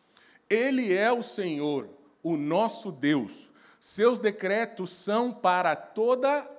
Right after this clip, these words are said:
a terra." Próximo, por favor. Ele se lembra da sua aliança por mil gerações, da palavra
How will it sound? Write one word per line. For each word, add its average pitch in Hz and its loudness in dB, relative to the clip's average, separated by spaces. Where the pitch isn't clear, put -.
a 156 0
terra." 135 -2
Próximo, 120 -4
por - -20
favor. 110 -10
Ele 262 4
se 226 -4
lembra 202 0
da 180 4
sua 247 0
aliança 226 0
por 208 0
mil 269 4
gerações, 180 -2
da 180 4
palavra 214 4